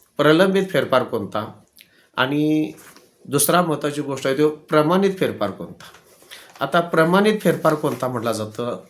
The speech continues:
हे महत्त्वाचं आपण आधी समजून घेऊया. प्रमाणित फेरफार ज्यावेळी तुम्ही खरेदीपत्र करून घेता किंवा एखादी जमीन तुम्ही विकत घेता आणि त्या संदर्भात तुम्ही रजिस्टर ऑफिस इथं खरेदीपत्र पूर्ण करून घेता आणि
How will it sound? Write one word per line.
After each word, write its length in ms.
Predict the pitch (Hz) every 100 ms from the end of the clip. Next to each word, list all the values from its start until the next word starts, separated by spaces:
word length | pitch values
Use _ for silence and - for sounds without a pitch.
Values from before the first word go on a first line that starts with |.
| _
हे 180 | - 170
महत्त्वाचं 400 | 170 151 131 123
आपण 260 | 123 120 117
आधी 160 | 110
समजून 440 | 107 110 98 98 98
घेऊया. 180 | 87 - - _ - - - - _ -
प्रमाणित 460 | 156 170 180 190 185
फेरफार 460 | 151 120 135 110 117
ज्यावेळी 320 | 123 139 170 165
तुम्ही 200 | 160 160
खरेदीपत्र 760 | - 135 139 156 147 147 131 135 - _
करून 260 | 131 127 147
घेता 300 | 113 107 - - - _ - - - _ _ _
किंवा 340 | - 123 123 123 - -
एखादी 340 | 123 123 139 139
जमीन 280 | 127 131 135
तुम्ही 180 | 135 139
विकत 320 | 120 - 147
घेता 280 | 117 95 107
आणि 160 | 110
त्या 180 | 113 131
संदर्भात 420 | 139 147 127 127 131
तुम्ही 200 | 123 127
रजिस्टर 400 | 117 113 139 -
ऑफिस 460 | 120 95 92 - -
इथं 320 | 113 110 120 117 -
खरेदीपत्र 600 | 135 147 156 135 120 113 110 _ - - - _ -
पूर्ण 240 | 151 170
करून 280 | 151 117 113
घेता 240 | 98 -
आणि 160 | 110